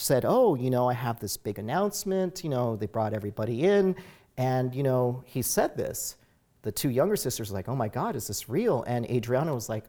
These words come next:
"Of course." And the first thing she did was blame herself,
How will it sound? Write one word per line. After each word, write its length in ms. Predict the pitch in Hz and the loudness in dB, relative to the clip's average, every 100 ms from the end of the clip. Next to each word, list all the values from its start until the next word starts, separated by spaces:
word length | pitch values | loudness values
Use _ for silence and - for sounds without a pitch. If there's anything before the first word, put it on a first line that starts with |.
| - | -14
"Of 120 | - | -16
course." 540 | - 104 - - - _ _ _ _ _ _ _ _ _ _ _ _ - | -18 -20 -20 -20 -20 _ _ _ _ _ _ _ _ _ _ _ _ -4
And 200 | 127 117 | -2 0
the 60 | 110 | -4
first 380 | - 196 220 | 2 4 4
thing 220 | - 180 156 | 2 0 -2
she 240 | - 123 | -4 -4
did 420 | 110 127 104 98 - _ _ _ _ _ | 2 2 2 -2 -10 _ _ _ _ _
was 180 | 113 101 | -6 -4
blame 280 | 110 113 107 | -4 -4 -4
herself, 720 | 104 - - 92 - - - | -8 -12 -10 -10 -12 -20 -20